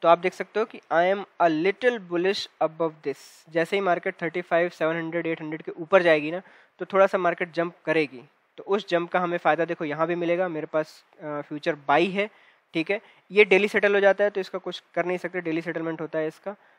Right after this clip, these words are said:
और एमओ में भी अगर मार्केट यहाँ से देखो, अब मार्केट क्या करेगा ना, अगर मार्केट यहाँ से ऊपर जाए, नीचे जाए, अब उसने अंदर जाना शुरू कर दिया ब्लू लाइन ने, तो इसका मतलब है अब धीरे-धीरे प्रॉफिट इंक्रीज होना स्टार्ट कर देगा। अभी आपने देखा होगा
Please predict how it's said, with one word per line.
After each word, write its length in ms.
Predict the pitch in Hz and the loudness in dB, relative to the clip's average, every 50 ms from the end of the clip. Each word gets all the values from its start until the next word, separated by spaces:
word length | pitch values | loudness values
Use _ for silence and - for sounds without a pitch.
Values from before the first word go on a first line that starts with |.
| _ _ _ - | _ _ _ 4
और 400 | 170 165 165 170 170 175 170 - - - | 8 10 12 12 10 10 8 4 0 -2
एमओ 240 | 175 180 185 190 | 0 2 2 2
में 160 | 202 202 196 185 | 2 2 0 0
भी 280 | 208 220 226 226 - - _ _ | -2 -6 -6 -8 -12 -16 _ _
अगर 240 | 170 170 170 190 196 | -2 2 4 4 4
मार्केट 380 | 190 180 180 175 170 202 190 185 | 6 4 4 4 2 0 -2 -2
यहाँ 160 | 180 185 185 | -2 -2 -2
से 100 | - 196 | -4 -4
देखो, 200 | 180 165 - - - 180 | -8 -6 -8 0 4 4
अब 100 | 202 202 | 4 6
मार्केट 320 | 220 208 202 208 214 208 | 6 4 2 2 0 -2
क्या 100 | - 202 | -2 -2
करेगा 280 | 202 196 196 190 202 202 | 0 0 -2 0 -2 -2
ना, 160 | 185 151 139 - _ _ _ _ _ | -2 -6 -8 -14 _ _ _ _ _
अगर 180 | 180 175 202 208 | -6 -4 0 2
मार्केट 260 | 208 202 202 208 202 | 2 2 2 2 0
यहाँ 100 | 208 208 | -2 -2
से 80 | 214 - | -2 -4
ऊपर 300 | - 180 165 214 208 196 | -8 -6 -2 -2 0 2
जाए, 180 | 208 208 202 | 2 2 2
नीचे 240 | 190 180 175 196 190 | 0 -2 -4 -4 -2
जाए, 240 | 180 185 190 160 - - _ - | 0 0 0 0 -4 -6 _ 4
अब 180 | 220 233 208 | 4 4 4
उसने 380 | 208 - - 214 220 254 285 - - _ 180 | 0 -4 -4 -6 -6 -6 -6 -6 -6 _ -2
अंदर 280 | 180 190 202 226 233 | -2 4 4 4 6
जाना 200 | 214 208 190 190 | 6 4 4 4
शुरू 200 | 180 - 180 175 | 0 -2 -6 -6
कर 160 | 160 170 156 | -4 -4 -4
दिया 160 | 151 160 160 151 | -2 -2 -2 -2
ब्लू 160 | 151 151 151 | -2 -4 -6
लाइन 180 | 143 143 139 | -4 -6 -6
ने, 80 | 143 143 | -8 -10
तो 100 | - 165 | -12 -14
इसका 200 | 160 - - 214 | -6 -2 -2 0
मतलब 280 | 196 190 202 202 202 220 | 0 0 0 0 -2 -2
है 60 | - - | -2 -4
अब 120 | 202 180 151 165 | -6 -8 -6 -8
धीरे-धीरे 380 | 180 190 233 208 208 208 208 | -4 -4 -4 -2 -2 -2 -2
प्रॉफिट 380 | - - 175 170 - 226 - - - | -2 -2 -4 -4 -6 -12 -16 -12 -10
इंक्रीज 360 | 175 170 - - 220 226 190 | -10 -10 -6 -4 -4 -4 -2
होना 180 | 190 175 175 175 | -2 -2 -2 -2
स्टार्ट 260 | - - 165 151 - | 0 0 0 0 0
कर 140 | - 151 139 | -2 -10 -10
देगा। 220 | 139 143 143 131 | -8 -6 -6 -6
अभी 180 | 143 165 175 175 | -6 -4 0 0
आपने 200 | 175 180 190 175 | 2 2 0 -4
देखा 200 | 170 160 - 175 | -6 -2 0 0
होगा 260 | 170 165 180 214 | 0 2 0 -2